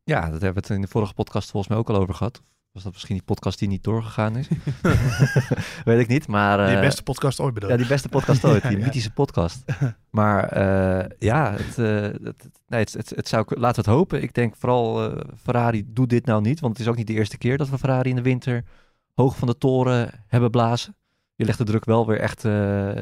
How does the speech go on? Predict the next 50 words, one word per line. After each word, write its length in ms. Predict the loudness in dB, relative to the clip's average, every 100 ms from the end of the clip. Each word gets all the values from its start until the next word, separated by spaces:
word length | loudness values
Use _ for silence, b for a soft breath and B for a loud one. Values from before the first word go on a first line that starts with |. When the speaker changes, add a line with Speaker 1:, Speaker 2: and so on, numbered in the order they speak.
| -8 -12 -14
Speaker 1:
bij 280 | -4 0 2
jezelf, 400 | 2 2 2 0
hè? 300 | -2 -2 -4
Eh, 60 | -6 -6
Speaker 2:
Hm. 60 |
Speaker 1:
want 160 | -6 -2
Red 160 | -2
Bull, 180 | 0 0
ja, 60 | 0
het 160 | -2
is 140 | -8 -14
toch 160 | -6
allemaal 180 | -2 0
wat 120 | 0 0
behoudender. 380 | 2 2 0 -4
Het 120 | -6
kan 160 | -2 0
ook 160 | 0
als 140 | 0 0
je 60 |
al 200 | 0 0
wereldkampioen 600 | 0 0 0 -4 0 0
bent. 240 | 0 -2 -8 b b b b _ _ _ _ _
Ja, 180 | 0
er 80 | 2
wordt 180 | 0 2
nu 60 | 4
wel 200 | 4 6
heel 300 | 6 6 4
veel 260 | 2 2
van 220 | 2 0 0
verwacht. 380 | 0 -2 -2
Alleen 220 | -2 0 2
ja, 220 | 2 0 b b
ik 140 | -10 0
denk 120 | 2
dat 140 | 2
ook 140 | 0 0
Ferrari 340 | 0 2 2
niet 160 | 2 2
weet 220 | 2 2
wat 140 | 2
Red 140 | 0 0
Bull 140 | 2
heeft 140 | 2 2
gedaan, 320 | 2 2 2
wat 120 | 0
Mercedes 400 | 0 2 0 2
heeft 160 | 0 2
gedaan, 340 | 2 2 0